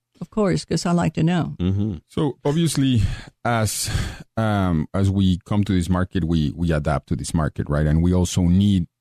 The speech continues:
Speaker 3: a U S workforce to be able to do this, right? We, we need to translate, uh, a lot of our messaging. We need U S people to be looking at these things. So obviously the pricing is different and it adapts to the market here. Does that make sense?
Speaker 2: Yeah. Well, the economy is different here too, right?
Speaker 3: Yeah.
Speaker 2: Yeah.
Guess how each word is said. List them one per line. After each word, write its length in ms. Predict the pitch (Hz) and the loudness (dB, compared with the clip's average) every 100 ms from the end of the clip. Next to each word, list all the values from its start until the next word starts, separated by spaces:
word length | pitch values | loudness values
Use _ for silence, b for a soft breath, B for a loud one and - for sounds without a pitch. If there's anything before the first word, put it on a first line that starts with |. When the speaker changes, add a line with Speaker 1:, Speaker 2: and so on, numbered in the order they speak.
| - | -2
Speaker 3:
a 60 | |
U 260 | 85 87 92 | 0 2 0
S 120 | 85 | 0
workforce 560 | 85 90 - 71 67 - | -2 -2 -2 -4 -4 -6
to 120 | - | -4
be 160 | 80 80 | 0 0
able 200 | 76 73 | 0 -4
to 140 | - | -8
do 140 | 76 85 | -4 -4
this, 320 | - - - | -4 -10 -8
right? 200 | 76 76 | -4 -4
We, 180 | 82 73 | -2 -2
we 120 | 85 | 2
need 140 | 82 - | 0 0
to 80 | |
translate, 680 | - - 85 85 87 80 76 _ _ - | -4 -2 0 0 0 -2 -2 _ _ -6
uh, 100 | 78 - | -4 -2
a 100 | 76 | 0
lot 160 | 76 | 2
of 100 | 76 | 0
our 60 | 78 | 0
messaging. 540 | 80 87 82 85 78 | 0 0 -2 0 0
We 120 | 78 80 | 2 2
need 280 | 80 76 | 0 0
U 180 | 80 85 | 0 2
S 160 | 80 - | 0 -2
people 300 | 80 78 80 | -8 -6 -4
to 100 | 80 | -2
be 100 | 80 | -2
looking 380 | 73 92 101 73 | -2 -4 -4 -4
at 120 | 64 | -4
these 160 | 50 | -10
things. 200 | - 62 | -6 -6
So 120 | - 92 | -2 0
obviously 300 | 110 107 90 | 0 0 -2
the 100 | - | -2
pricing 540 | - 82 87 85 78 _ _ _ _ | -2 -2 -2 -4 -4 _ _ _ _
is 140 | - 90 | -2 0
different 360 | 98 107 117 | -2 -2 -2
and 100 | 92 | 0
it 120 | 85 82 | 2 0
adapts 400 | 76 87 82 - | 0 -2 -4 -4
to 80 | 80 | -4
the 60 | |
market 400 | 76 69 - - | -2 -2 -4 -8
here. 460 | - 82 65 58 98 _ | -6 -2 -2 -2 -8 _
Does 120 | 92 | -4
that 100 | 87 | -2
make 180 | 82 82 | 0 -2
sense? 200 | - 85 | -2 0
Speaker 2:
Yeah. 220 | 95 87 90 _ _ | 0 -2 -4 _ _
Well, 60 | 123 | -4
the 100 | 113 | -2
economy 360 | 98 - 104 95 | -2 -2 -2 0
is 80 | 82 | -2
different 280 | 82 85 | -4 -4
here 100 | 78 | -4
too, 280 | 73 101 90 | -4 -2 0
right? 260 | 76 90 69 | 2 0 0
Speaker 3:
Yeah. 80 | 78 - - | -2 -4 -4
Speaker 2:
Yeah. 240 | 85 80 | -2 -2